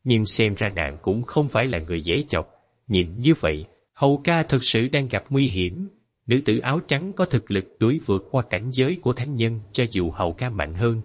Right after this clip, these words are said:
chỉ sợ gặp nạn cũng là dưới nhiều lạnh ít. Không được, phải nhanh chóng đi tìm hậu ca, ít nhất phải để hắn có chút phòng bị, nếu không được thì phải chạy, có thể trốn ở đâu thì trốn ở đó.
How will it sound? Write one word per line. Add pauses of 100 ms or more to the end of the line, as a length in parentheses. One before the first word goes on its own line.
(140)
chỉ
sợ
gặp
nạn
cũng
là
dưới (120)
nhiều
lạnh
ít. (520)
Không
được, (440)
phải
nhanh
chóng
đi
tìm
hậu
ca, (320)
ít
nhất (140)
phải
để
hắn
có
chút
phòng
bị, (280)
nếu
không
được
thì
phải
chạy, (220)
có
thể
trốn
ở
đâu
thì
trốn
ở
đó.